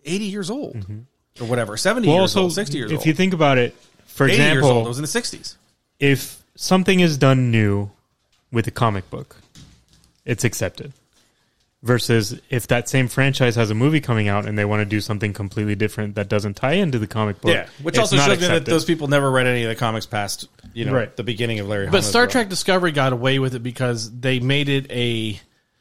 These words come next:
Speaker 1: Oh, yeah, this is from February.
Speaker 3: <clears throat> Okay, well, for, yeah, okay. But they made, they made the Discovery a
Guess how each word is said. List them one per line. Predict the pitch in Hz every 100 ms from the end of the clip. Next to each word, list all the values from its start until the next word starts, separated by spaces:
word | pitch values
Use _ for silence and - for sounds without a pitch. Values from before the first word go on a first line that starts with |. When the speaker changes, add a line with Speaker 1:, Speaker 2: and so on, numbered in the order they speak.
| _ _ 139
Speaker 1:
Oh, |
yeah, | 85 95
this | 139
is | 92
from | -
February. | 80 98 69 69 -
Speaker 3:
<clears throat> | 143 151 - - _ -
Okay, | 165 120
well, | 110
for, | 117 151 139
yeah, | 131 127 90
okay. | 87 98 - - - - _
But | - 170 170
they | 180
made, | 180 170 151
they | 156 156
made | 156 160
the | 143
Discovery | 135 127 - 175 185 147 131 120 120 -
a | 120 113 107